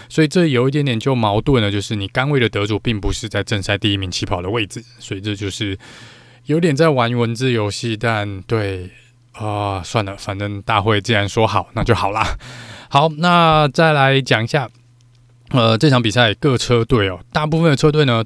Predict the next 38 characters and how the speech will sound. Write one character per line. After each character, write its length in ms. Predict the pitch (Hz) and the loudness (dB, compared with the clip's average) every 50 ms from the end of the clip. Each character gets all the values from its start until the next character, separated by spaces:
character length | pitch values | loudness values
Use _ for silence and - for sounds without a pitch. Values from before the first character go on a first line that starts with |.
| - | -2
都 200 | - 127 123 123 | 0 0 2 2
说 260 | 120 - - 123 120 | 0 2 4 4 4
会 180 | 117 - 127 113 | 4 4 2 2
带 220 | - - 131 113 | 2 2 2 2
来 160 | 104 98 95 101 | 2 2 2 0
一 60 | 101 | 0
些 120 | - 113 | 0 0
某 220 | 110 104 110 127 143 | 0 0 0 0 0
种 160 | - 117 101 | 0 -2 -4
程 260 | - - 104 98 98 | -4 -4 -4 -4 -2
度 240 | 101 120 110 107 104 | -2 -2 -2 -2 -2
的， 440 | 101 107 98 95 95 95 95 92 - _ - - | 0 0 0 0 0 -2 -4 -6 -8 _ -16 -10
呃， 220 | - 101 98 95 95 | -6 -4 -4 -2 -2
零 180 | 98 107 127 | -2 0 2
件 180 | 147 170 151 120 - - - | 2 2 0 0 -4 -8 -4
跟 260 | - 113 110 110 113 | -4 -2 -2 -2 -4
升 280 | - - 139 143 147 | -2 0 0 0 0
级 280 | 139 - - 104 92 92 | -2 -4 -4 -4 -4 -4
哦。 160 | 98 92 - - - - - - - - - - | -4 -4 -6 -10 -18 -20 -18 -18 -18 -18 -20 -14
呃， 100 | - 143 127 - - | -12 -12 -12 -10 -6
Red 240 | 151 160 175 185 165 | 2 4 4 6 8
Bull 180 | 185 185 165 | 8 6 6
这 140 | 139 165 160 | 6 4 2
边 180 | 143 156 156 151 | 2 2 2 2
呢 160 | 143 131 120 | 2 2 0
说 160 | - 147 135 | 0 -2 -2
他 100 | 131 143 | 0 0
们 400 | 139 135 131 123 120 113 110 110 120 | 0 2 2 2 0 0 -2 -4 -2
因 320 | 139 156 165 170 175 170 | -2 0 0 2 2 4
为 260 | 170 170 151 123 110 | 4 4 4 4 2
可 140 | - - 104 | 0 -2 -4
能 200 | 101 98 95 98 | -4 -4 -4 -4
上 240 | 104 - - 139 135 | -4 -4 -4 -4 -2
一 40 | 123 | -2
场 160 | - 101 101 | -2 -4 -6
比 100 | - 101 | -6 -8
赛 220 | 92 - 117 104 | -6 -4 -2 -2
的 200 | 98 98 92 92 | -2 -2 -4 -6